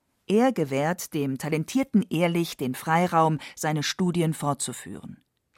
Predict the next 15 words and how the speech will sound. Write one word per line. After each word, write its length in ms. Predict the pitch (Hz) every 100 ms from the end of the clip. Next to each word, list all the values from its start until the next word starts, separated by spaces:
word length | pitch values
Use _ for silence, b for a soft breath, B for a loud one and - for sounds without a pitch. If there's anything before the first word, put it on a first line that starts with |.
| B B B B -
Ehrlich 480 | 226 254 240 233 -
färbt 420 | 196 165 - -
am 120 | 208
längsten, 520 | 226 208 - - 123 B B B _
so 240 | - 160 143
hatten 240 | 143 151
schon 400 | 131 147 139 139
Paul 300 | 151 139 135
Ehrlichs 380 | 147 139 139 -
Kommilitonen 840 | 165 156 143 - 175 208 170 139
seine 360 | 131 127 135 127
unermüdlichen 840 | 208 - 127 139 - - 135 131
Färbeexperimente 1120 | - 151 147 - - - 135 131 135 131 -
kommentiert. 760 | - 139 123 110 - 120 - - _ _ _ _ _ _ _
Jetzt, 460 | 151 247 - -